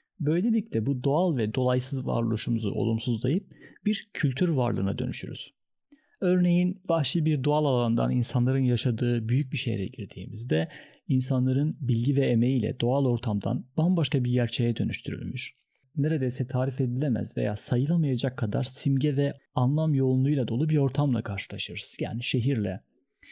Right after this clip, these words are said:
İşte insan bilgisi bu dönüştürücü etkisiyle uygar toplumun özünü ve ruhunu belirlemiştir ve belirlemeye de devam edecektir. Dolayısıyla kendimiz,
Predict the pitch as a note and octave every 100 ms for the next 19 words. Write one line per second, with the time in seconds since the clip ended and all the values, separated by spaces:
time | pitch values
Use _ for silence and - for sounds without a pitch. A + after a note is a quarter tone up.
0 | - A#2 C#3 - F#3 E3+ D3+ - G3+ E3+
1 | A2+ A#2 - F#3+ D#3+ B2+ C3 C3 - C3
2 | C#3+ F3+ C3 - - D#3 D#3 G#3+ C#3+ C#3+
3 | F3 E3 C3 B2 A2 G#2+ - G#2 G2+ B2+
4 | A3+ - - _ - F3+ G#3+ - - A#2+
5 | B2 A#2+ E3 A#2 F#2+ F#2+ - A#2 - A3
6 | - C#3+ C#3 C#3+ D#3+ D#3+ A2+ A2+ E3 C4+
7 | C#4+ F#3 G3 F#3+ C#3+ A2+ G2+ - G#2+ -
8 | _ _ _ - - _ C#3 C#3+ D#3 -
9 | B3+ F#3+ G2+ - - A#2+ C3 C#3 F3 A3
10 | -